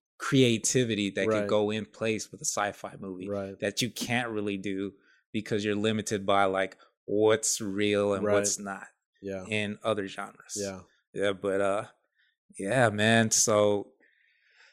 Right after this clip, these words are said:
Speaker 1: Oh, man, we've been talking for a while. I think this is a, a, a,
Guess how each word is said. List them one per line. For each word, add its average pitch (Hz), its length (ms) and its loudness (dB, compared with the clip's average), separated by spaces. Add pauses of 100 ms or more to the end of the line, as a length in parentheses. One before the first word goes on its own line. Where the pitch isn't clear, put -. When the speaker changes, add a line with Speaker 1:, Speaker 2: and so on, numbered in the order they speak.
(360)
Speaker 1:
Oh, 131 260 0
man, 120 280 4
we've 127 120 4
been 123 140 2
talking 120 360 2
for 113 120 2
a 107 60 6
while. 104 420 8
I 107 80 8
think 107 200 2
this 107 140 2
is 110 180 2
a, 110 380 6
a, 127 60 4
a, 127 340 4